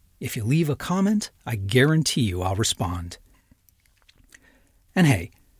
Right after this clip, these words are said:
if you like the show, please leave a review on iTunes or Spotify or your favorite podcast platform. That's one of the best ways you can support the show and help me get the word out.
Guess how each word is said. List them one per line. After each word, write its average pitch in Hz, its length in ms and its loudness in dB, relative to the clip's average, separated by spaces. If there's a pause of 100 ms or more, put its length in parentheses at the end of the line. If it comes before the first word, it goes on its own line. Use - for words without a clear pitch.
(320)
if - 140 -6
you 127 80 -2
like 139 300 2
the 185 60 0
show, 170 500 -2 (380)
please 214 340 2
leave 160 160 0
a 135 60 0
review 127 520 2
on 104 340 -2 (120)
iTunes 156 680 0
or 107 140 -4
Spotify 139 880 -2
or 208 220 -2 (140)
your 240 180 -2
favorite 190 540 2
podcast 139 580 -2
platform. 104 640 -6 (800)
That's 131 240 -2
one 135 100 4
of 117 60 4
the 107 80 0
best 113 400 -2
ways 123 320 2
you 113 60 -4
can 117 120 -10
support - 480 -4
the 120 80 -8
show 147 460 -2
and 123 420 2
help - 240 -2
me 170 140 0
get 175 160 -2
the 175 80 -2
word 156 240 0
out. 82 180 -8